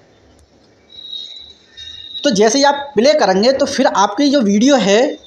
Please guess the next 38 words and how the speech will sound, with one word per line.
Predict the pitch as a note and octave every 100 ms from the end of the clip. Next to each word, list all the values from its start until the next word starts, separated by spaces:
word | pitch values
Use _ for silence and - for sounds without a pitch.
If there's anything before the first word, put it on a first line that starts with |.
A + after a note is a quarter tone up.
| - _ _ _ -
वो | A3+ D4
यहाँ | A#3+ F#3+ G3+
पे | G#3+
जो | A3+ B3+
है | D4+ D4
इस | A#3 -
तरीके | B3 A#3
से | C#4+ D4+ - - -
खुलना | A3+ C#4+ C#4
स्टार्ट | - B3+ A3+
हो |
जाती | F3+ E3+ F3+
है। |
जैसे | G3 A3
आप | C4
देख | G3 G3
रहे | A3+
होंगे | A#3 B3+ C#4 - - -
मैंने | G3 B3
यहाँ | B3 -
पे | C4
दस | E3 A#3+ -
क्लिक | B3 C4+
कराया, | G#3 A3
तो | B3
ये | C4+ C4
मेरी | A3 A3+ C4
जो | B3
वीडियो | G3+ F#3+ A#3 A#3
है | F3+
वो | G#3+ C#4 D3+
दस | B3+ B3+
कैप्चर | G#3 G#3 G3+
में | C4+
ओपन | G#3+ B3+
हो | G3+ E3
जाती | D#3+ D#3 E3+
है। | E3